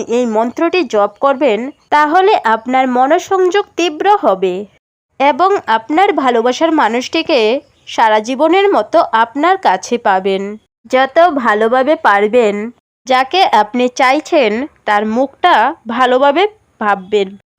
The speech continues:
কল্পনা করবেন, তবেই অপরজনের মধ্যেও আপনার জন্য একটি অনুভূতি সৃষ্টি হবে। অপরজনেরও মনে হবে, "না, আমাকেও কারোর প্রয়োজন, আমার জন্য কেউ বেকুল হচ্ছে।"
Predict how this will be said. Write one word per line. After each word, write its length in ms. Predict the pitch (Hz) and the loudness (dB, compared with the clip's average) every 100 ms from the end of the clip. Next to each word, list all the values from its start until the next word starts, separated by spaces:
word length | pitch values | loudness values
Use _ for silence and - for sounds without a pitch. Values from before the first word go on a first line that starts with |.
| _ | _
কল্পনা 560 | - 294 311 359 370 392 | -2 -2 0 2 2 2
করবেন, 640 | 392 214 208 226 208 190 202 _ _ | 2 0 2 -2 -2 -6 -10 _ _
তবেই 400 | 269 262 311 359 | -2 0 0 0
অপরজনের 680 | 240 240 302 311 349 349 359 | 0 0 0 0 0 0 2
মধ্যেও 680 | 262 214 202 277 240 202 247 _ | 0 -2 0 0 2 0 -4 _
আপনার 460 | - 226 - 311 320 | -4 -4 -2 -2 0
জন্য 280 | 349 330 339 | 0 2 0
একটি 400 | - 208 262 254 | 0 -4 -6 -8
অনুভূতি 560 | 247 277 285 330 370 392 | -6 -4 -4 -4 -2 -4
সৃষ্টি 540 | - 254 254 - 349 | -6 -10 -8 -4 -2
হবে। 520 | 302 180 190 185 180 196 _ _ - | 0 -2 -2 -6 -8 -16 _ _ -8
অপরজনেরও 760 | 277 349 370 330 381 392 392 | -6 -6 -6 -4 -4 -4 -4
মনে 360 | 392 233 214 262 | -4 -6 -6 -6
হবে, 520 | 269 269 208 190 196 _ _ - | -6 -4 -4 -6 -10 _ _ -16
"না, 220 | 220 202 | -8 -8
আমাকেও 640 | - 220 247 285 349 359 392 | -6 -6 -6 -6 -6 -6 -4
কারোর 540 | 381 202 202 247 320 359 | -4 -4 -4 -6 -10 -12
প্রয়োজন, 720 | 240 262 285 262 247 180 185 196 _ _ | -10 -8 -8 -8 -10 -10 -14 -20 _ _
আমার 340 | 262 277 339 320 | -8 -6 -6 -6
জন্য 360 | 381 359 392 | -6 -4 -6
কেউ 340 | 381 233 226 254 | -6 -6 -6 -6
বেকুল 540 | 220 240 240 349 392 | -6 -8 -6 -6 -4
হচ্ছে।" 760 | 320 208 _ - 233 196 196 | -4 -8 _ -16 -10 -10 -12